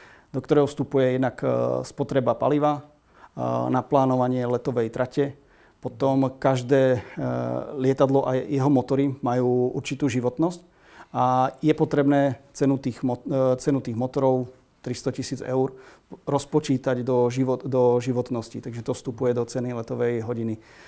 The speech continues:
To lietadlo má pravidelnú údržbu, ktorú musí, ktorú musí realizovať v určitých cykloch, či už sú to ročné, polročné cykly, alebo sú to cykly po hodinách, po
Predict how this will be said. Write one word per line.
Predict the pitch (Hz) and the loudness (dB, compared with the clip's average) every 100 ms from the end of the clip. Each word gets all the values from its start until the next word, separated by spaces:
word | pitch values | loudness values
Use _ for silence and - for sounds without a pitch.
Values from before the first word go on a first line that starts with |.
| - - | -20 -12
To | - 135 | 0 0
lietadlo | 135 135 135 | 2 4 4
má | 131 127 | 4 2
pravidelnú | - - 135 131 139 135 127 123 | 0 -2 2 4 4 4 2 -2
údržbu, | 131 131 139 127 | -2 -2 -2 -2
ktorú | 139 135 127 | -2 -2 -2
musí, | 127 - 131 120 | -2 -4 -4 -4
ktorú | 117 - 131 | -6 -6 -4
musí | 127 - | -4 -4
realizovať | 127 120 123 123 127 | 0 2 2 0 -4
v | 127 | -2
určitých | 139 - 131 120 | -8 -8 -8 -6
cykloch, | - - 131 123 | -8 -2 -4 -4
či | - | -8
už | 117 | -10
sú | - | -10
to | 120 123 117 | -6 -4 -2
ročné, | 120 127 - 131 127 | -2 -4 -2 -4 -2
polročné | 127 123 127 - 123 | -2 -2 -2 -6 -8
cykly, | 131 - 131 | -8 -8 -4
alebo | 123 113 123 | -2 -2 -4
sú | - | -10
to | 135 | -12
cykly | - 123 135 | -10 -8 -8
po | - 120 | -4 -2
hodinách, | 120 120 120 113 | -2 -2 -4 -4
po | 123 | -8